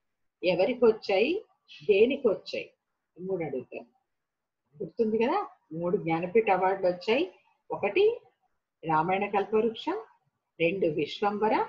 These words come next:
మూడు పాకుడు రాళ్ళు. మరి ఎవరు రాశారు వీటిని? పాకుడు రాళ్ళు రావూరి భరద్వాజ గారు, ఆ, విశ్వంభర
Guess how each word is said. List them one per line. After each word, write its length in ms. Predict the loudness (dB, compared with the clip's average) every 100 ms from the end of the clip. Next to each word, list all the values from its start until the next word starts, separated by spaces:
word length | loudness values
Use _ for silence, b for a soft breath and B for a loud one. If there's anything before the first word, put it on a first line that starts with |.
| -6
మూడు 380 | -4 -2 -2 -2 4
పాకుడు 380 | 4 4 0 -4
రాళ్ళు. 300 | -8 -10 -14 _ _ _ _ _
మరి 420 | 0 2 0 -2 _ _
ఎవరు 280 | -2 2 2
రాశారు 440 | 6 4 6 2 2
వీటిని? 540 | 0 -2 -2 -4 -4 -2
పాకుడు 360 | -2 0 -2 0
రాళ్ళు 280 | 0 0 0
రావూరి 320 | 0 2 2
భరద్వాజ 460 | 2 0 0 0
గారు, 360 | 0 0 0 -2 -6 _ _ _ _ _ _ _ _ _ -4
ఆ, 180 | 2 2
విశ్వంభర 680 | 2 0 0 0 0 0 -2